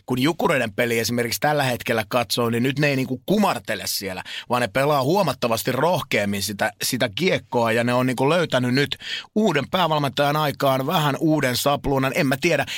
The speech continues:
se joukkuehan ei ole hirveästi muuttunut. Eli hyvin samanlaiset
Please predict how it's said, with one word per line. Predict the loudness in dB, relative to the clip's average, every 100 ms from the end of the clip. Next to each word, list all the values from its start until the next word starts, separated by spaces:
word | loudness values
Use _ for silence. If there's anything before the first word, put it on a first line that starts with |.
| -2
se | 0
joukkuehan | 2 2 0 0 2 2
ei | 2
ole | 2
hirveästi | 2 2 0 -2 0
muuttunut. | 2 2 0 -4 -4 -4 0
Eli | 0 2
hyvin | 2 2 0 0
samanlaiset | 0 2 2 0 0 -2